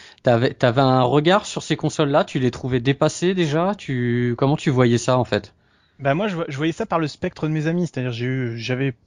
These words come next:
Speaker 2: plus de potes qui avaient de Super Nintendo que de Mega Drive,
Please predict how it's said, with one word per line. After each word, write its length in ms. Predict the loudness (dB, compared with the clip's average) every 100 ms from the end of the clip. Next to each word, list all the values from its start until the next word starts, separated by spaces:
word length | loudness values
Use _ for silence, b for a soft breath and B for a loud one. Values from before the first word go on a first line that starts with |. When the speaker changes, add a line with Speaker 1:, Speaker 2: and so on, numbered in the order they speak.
| _
Speaker 2:
plus 180 | 0 2
de 80 | 4
potes 200 | 2 0
qui 80 |
avaient 120 | 0 0
de 40 |
Super 260 | -2 0 2
Nintendo 500 | 4 4 4 4 2
que 120 | 2
de 80 | 0
Mega 200 | 0 0
Drive, 400 | 2 4 2